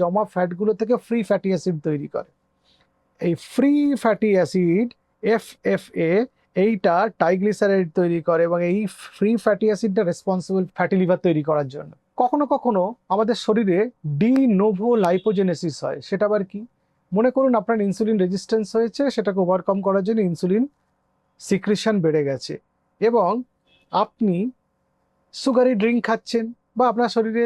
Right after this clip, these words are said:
সুগার বেশি, ডায়াবেটিস আছে, রক্তে শর্করা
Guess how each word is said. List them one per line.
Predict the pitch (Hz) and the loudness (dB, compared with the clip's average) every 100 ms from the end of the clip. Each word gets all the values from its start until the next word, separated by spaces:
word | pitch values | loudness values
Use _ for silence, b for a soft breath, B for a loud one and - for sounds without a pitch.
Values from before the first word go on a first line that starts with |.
| 220 | -2
সুগার | 226 214 220 196 | 0 2 2 0
বেশি, | 190 226 220 _ - 165 | 0 -4 -6 _ -6 0
ডায়াবেটিস | 180 208 202 208 208 | 2 0 0 -2 -2
আছে, | - 208 - _ _ _ _ _ - | -4 -10 -12 _ _ _ _ _ -4
রক্তে | 170 - 185 | -4 -2 -2
শর্করা | 175 165 185 | 0 0 2